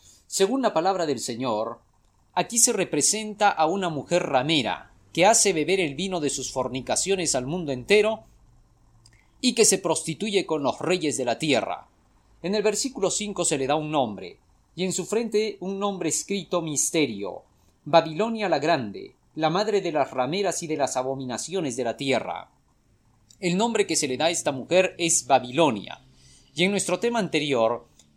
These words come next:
hemos estudiado ya que una mujer en simbología bíblica, según el libro de Efesios capítulo cinco, verso veintitrés, declara que representa a una iglesia. Por lo tanto, esta iglesia se llamará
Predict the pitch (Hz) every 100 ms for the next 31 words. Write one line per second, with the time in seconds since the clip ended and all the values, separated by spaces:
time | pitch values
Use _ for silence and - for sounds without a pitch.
0 | - 233 233 190 180 196 202 165 147 185
1 | 156 151 190 139 127 175 175 135 143 127
2 | 120 113 156 165 147 175 143 120 117 110
3 | 123 170 139 170 156 131 117 160 160 143
4 | 127 - 120 160 170 143 - 196 180 143
5 | 170 156 143 135 120 - 202 247 - -
6 | _ _ _ _ - 180 202 226 196 175
7 | 156 160 135 135 190 160 160 - 156 151
8 | 160 147 127 131 113 - 98 90 - -
9 | _ _ _ - - - _ - - 214
10 | 214 170 123 98 143 143 - _ _ _
11 | 226 220 208 160 170 - 139 139 123 113
12 | 113 165 185 -